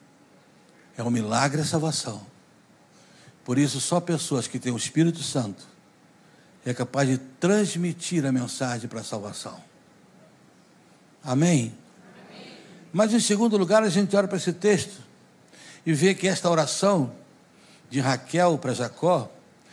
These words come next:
revelou um desejo pessoal de ter filhos, de gerar filhos. Olha como ela diz, "Dá-me." Ela não diz, "Dá-nos." Ela não diz, "Dá a eles."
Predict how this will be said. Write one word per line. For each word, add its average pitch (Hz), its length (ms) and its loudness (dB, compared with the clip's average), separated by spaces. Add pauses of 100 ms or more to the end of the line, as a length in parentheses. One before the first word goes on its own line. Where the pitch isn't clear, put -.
(300)
revelou 165 500 2
um 196 60 2
desejo 175 520 2 (320)
pessoal 214 640 4
de 196 100 0
ter 160 200 -2
filhos, 131 360 -4 (580)
de 127 80 -14
gerar 131 260 -2
filhos. 110 300 -10 (1400)
Olha 185 120 4
como 185 160 2
ela 170 120 4
diz, 139 320 -2 (440)
"Dá-me." 131 920 0 (1500)
Ela 247 220 4
não 240 180 4
diz, 175 240 2
"Dá-nos." 165 1120 4 (1800)
Ela 254 200 6
não 247 220 8
diz, 196 240 6
"Dá 226 460 4
a 226 200 6
eles." 185 680 4